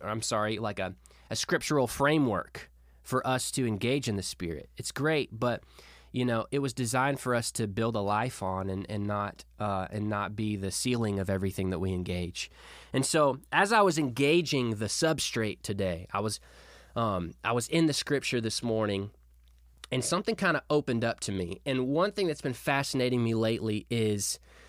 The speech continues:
um, just the gospel accounts, the four gospel accounts of Matthew, Mark, Luke, and John. I'm really learning how to study them within the context of how they were written. And so when you look at the gospel of,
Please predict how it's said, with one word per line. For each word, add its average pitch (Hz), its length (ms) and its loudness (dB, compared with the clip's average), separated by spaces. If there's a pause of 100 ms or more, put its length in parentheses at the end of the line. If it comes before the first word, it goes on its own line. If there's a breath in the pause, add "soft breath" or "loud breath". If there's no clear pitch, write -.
(120)
um, 101 440 0 (340)
just - 280 -2
the 151 40 -2
gospel 120 540 2
accounts, - 420 -6
the 120 80 -4
four 143 340 2
gospel 120 520 0
accounts 104 500 -4
of 101 180 -6
Matthew, 110 380 -2
Mark, 101 340 0
Luke, 101 220 -2
and 95 160 -4
John. 87 380 -4 (440 loud breath)
I'm 127 180 4
really 180 260 4
learning 131 400 2
how 120 160 0
to 104 80 0
study 120 520 -2
them 160 380 0 (220 loud breath)
within 131 320 2
the 127 80 2
context 127 640 -2
of 101 240 -4
how 120 260 0
they 120 140 0
were 104 200 2
written. 87 500 -4 (500 loud breath)
And 127 160 -2
so 139 240 2
when 135 220 4
you 139 120 4
look 175 340 0
at 135 260 0
the 123 80 -2
gospel 117 600 0
of, 101 460 -2